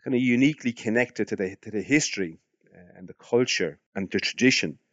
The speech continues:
of that particular country. So they're all quite unique, and that's,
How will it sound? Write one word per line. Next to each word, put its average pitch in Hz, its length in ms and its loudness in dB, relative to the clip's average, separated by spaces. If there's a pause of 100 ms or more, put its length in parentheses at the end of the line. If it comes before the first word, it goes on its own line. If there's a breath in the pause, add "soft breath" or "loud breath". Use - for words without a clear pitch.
(220)
of 95 160 0
that 92 180 -2
particular 85 480 -8
country. 85 340 -16
So - 120 -12
they're 64 120 -4
all 69 160 0
quite 120 360 2
unique, 104 560 -4
and 87 120 -12
that's, - 340 -4